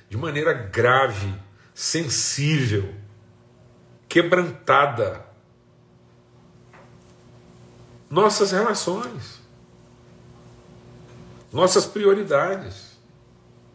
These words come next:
nossos motivos.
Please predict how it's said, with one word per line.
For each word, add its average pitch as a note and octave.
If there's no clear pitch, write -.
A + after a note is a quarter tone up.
nossos E3+
motivos. F#3+